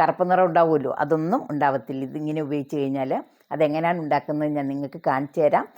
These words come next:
നമുക്കിത് എന്നും നൈറ്റിൽ ഇട്ട് കഴിഞ്ഞിട്ട് അത് രാവിലെ നമ്മൾ കഴുകിക്കളഞ്ഞാൽ മതി. നമുക്കൊരു ദോഷവും ഇല്ല. നമ്മുടെ,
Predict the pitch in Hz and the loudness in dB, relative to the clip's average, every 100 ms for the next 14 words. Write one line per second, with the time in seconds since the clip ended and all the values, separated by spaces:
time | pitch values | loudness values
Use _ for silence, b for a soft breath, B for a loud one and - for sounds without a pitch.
0 | b - 143 135 160 - 294 156 147 196 | b -12 -10 -4 2 4 4 0 -2 0
1 | 302 185 143 139 - 160 285 - B 156 | 2 2 0 -2 -2 2 2 0 B -12
2 | 156 185 175 165 165 160 170 - 160 165 | 0 2 4 4 0 2 2 2 2 4
3 | 151 147 156 170 202 160 185 320 415 269 | 4 4 2 0 0 0 0 2 2 2
4 | 226 185 165 147 120 113 - b - 151 | 4 4 4 0 -2 -8 -14 b -8 -6
5 | 139 151 160 151 143 139 175 156 147 240 | 0 0 2 0 0 0 0 0 2 0
6 | - 139 135 190 320 | 0 -6 0 0 0